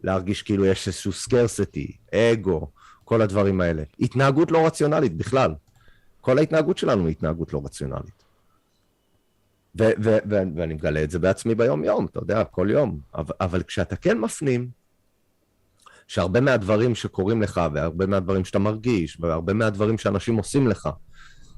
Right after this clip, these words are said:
הם לא אישי, זאת אומרת, אתה לא קורבן. ההתנה-, ההתנהלות הזאת וההתנהגות הזאת של קורבנות, "אני קורבן, אני קורבן, אני קורבן", זה הדבר הכי, הכי,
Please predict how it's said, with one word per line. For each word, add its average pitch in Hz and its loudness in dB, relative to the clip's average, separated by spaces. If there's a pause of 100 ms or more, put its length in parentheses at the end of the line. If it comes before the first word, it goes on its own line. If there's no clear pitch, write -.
(200)
הם 92 -2
לא 117 4
אישי, 101 -2
זאת 71 -10
אומרת, 82 0
אתה - -2
לא 113 0
קורבן. 98 -2 (1500)
ההתנה-, 80 -2
ההתנהלות 87 0
הזאת 98 -2
וההתנהגות 82 -2
הזאת 98 -4
של 85 -2
קורבנות, 92 -2
"אני 92 -2
קורבן, 101 0
אני 98 0
קורבן, 98 -2
אני 104 0
קורבן", 117 -4
זה 95 0
הדבר 101 2
הכי, 127 -4
הכי, - -6